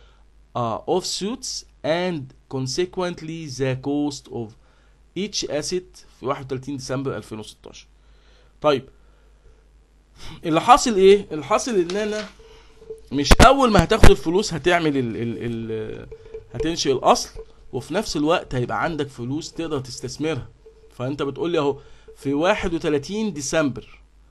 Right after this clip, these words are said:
ألفين وستاشر، آه، في خمسمية ألف،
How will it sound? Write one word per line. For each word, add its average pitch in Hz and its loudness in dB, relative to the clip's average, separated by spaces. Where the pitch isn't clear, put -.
ألفين 123 -2
وستاشر، 127 -6
آه، 120 -4
في 170 -8
خمسمية 135 -6
ألف، - -6